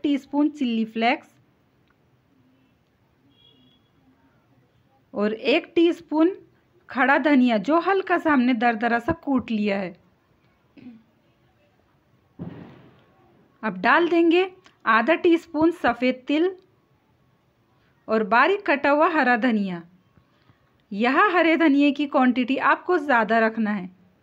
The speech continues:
अब इसे हाथों से अच्छे से सब मिक्स कर लेंगे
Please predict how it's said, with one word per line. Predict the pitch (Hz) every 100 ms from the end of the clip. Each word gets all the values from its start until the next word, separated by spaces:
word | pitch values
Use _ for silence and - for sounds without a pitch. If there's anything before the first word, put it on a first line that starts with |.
| _ _ _ _ _ _ _ _ _ _ _ _ _ _ _ _ - - - - - _ _ _ _ _ 330 _ _ _ _ _ _ _ - _ _ _ _ _ _ -
अब | 226
इसे | 262 262 415
हाथों | 320 294 294 311
से | 302 330
अच्छे | - - - 311
से | 269 311
सब | - 269 285
मिक्स | 247 262 -
कर | 294 262
लेंगे | 262 262 254 311